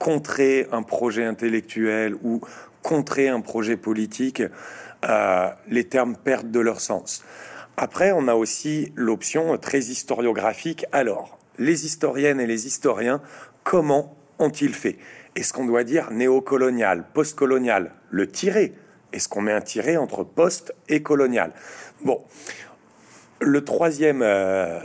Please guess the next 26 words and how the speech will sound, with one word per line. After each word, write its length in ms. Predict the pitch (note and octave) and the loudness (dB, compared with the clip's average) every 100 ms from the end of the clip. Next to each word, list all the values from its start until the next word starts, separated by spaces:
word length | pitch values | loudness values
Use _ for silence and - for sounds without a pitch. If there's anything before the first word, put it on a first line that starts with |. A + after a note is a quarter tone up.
| E2 - | -8 -4
la 120 | G#2 | -2
troisième 520 | - G2 D3 B2+ A2+ | 0 2 2 2 2
voie, 340 | A#2 F#3+ G#3 | 4 4 2
et 80 | G#2+ | 0
comme 220 | - A2 | -2 -2
vous 100 | G2+ | 0
l'avez 240 | G2+ F#2+ G2+ | 0 0 -2
dit, 140 | C#3+ | 0
voilà, 240 | B2 A2 E2+ | 2 2 2
moi, 120 | G2 | -2
c'est 180 | - F#2+ | -4 -4
le 200 | F#2 E2+ | -4 -2
résultat, 580 | A2 F#2+ G#2 F#2+ C#3 | -2 -2 -2 0 2
en 140 | A#2+ G2 | 2 0
fait, 260 | A2+ - | -4 -2
euh, 240 | F#2 E2+ E2+ | -2 -2 -2
d'un 200 | F2+ E2+ | -4 -4
cours 400 | - D3+ D3 - | -2 2 2 2
que 120 | A2 | -6
j'ai 140 | F#2 | -4
donné 320 | F#2 G2+ A#2 A2+ - - - | -2 0 -2 -4 -12 -18 -14
pendant, 360 | - G2+ G2 F2 | -6 -2 0 0
euh, 160 | E2+ E2 | -4 -6
depuis 240 | G2+ - | -8 -6
trois 400 | - G2 A#2 A2 | -2 2 2 2
ans 120 | A#2+ | -2